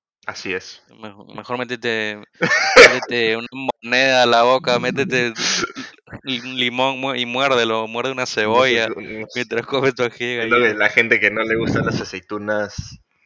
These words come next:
Speaker 1: son personas infantiles que no saben apreciar el verdadero gusto de la comida que tienen enfrente.
Speaker 2: Yo discrepo, pero nos estamos descarrilando porque estamos diciendo cosas que a ti te, que,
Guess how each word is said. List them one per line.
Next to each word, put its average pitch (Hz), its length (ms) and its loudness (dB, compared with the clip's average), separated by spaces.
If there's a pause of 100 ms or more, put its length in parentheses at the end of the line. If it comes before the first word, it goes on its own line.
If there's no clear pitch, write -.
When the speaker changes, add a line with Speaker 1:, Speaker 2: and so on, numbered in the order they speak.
(920)
Speaker 1:
son 110 240 -2
personas 113 480 4
infantiles 101 640 -2
que 101 100 -2
no 101 140 -4
saben 104 300 2
apreciar 101 540 2
el 101 140 -2
verdadero 98 600 -2
gusto 98 400 -4
de 98 60 -2
la 101 120 -4
comida 95 500 -8
que 90 80 -18
tienen 90 360 -12
enfrente. 90 580 -16 (1600)
Speaker 2:
Yo 135 140 -6
discrepo, 120 380 -4
pero 117 240 -2 (400)
nos 120 120 -14
estamos 156 360 -6
descarrilando 123 640 -4
porque 113 200 -14
estamos 117 280 -12
diciendo 113 300 -14
cosas 110 260 -14
que - 100 -12
a 151 440 -16
ti - 80 -20
te, 113 180 -4 (120)
que, 110 180 -2